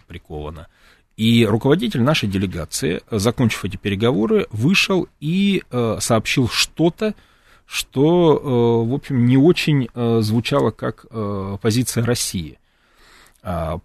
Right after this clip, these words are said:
а после этого действия, связанные с передислокацией российских войск на Украине, я имею в виду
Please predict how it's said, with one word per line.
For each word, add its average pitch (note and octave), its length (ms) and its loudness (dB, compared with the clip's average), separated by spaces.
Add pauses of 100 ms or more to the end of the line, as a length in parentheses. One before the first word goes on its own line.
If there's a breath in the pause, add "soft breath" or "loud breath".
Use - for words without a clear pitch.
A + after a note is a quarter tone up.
(100)
а G#2+ 100 0
после A#2+ 460 4
этого G#2+ 260 2
действия, G#2 420 0
связанные G2+ 440 0
с - 220 -6
передислокацией G2 1600 -2
российских G#2 500 -4
войск A3 320 -2
на F3+ 80 -2
Украине, E3 360 -2
я A2+ 40 2
имею G#2 220 2
в G2 40 -6
виду F2+ 680 -8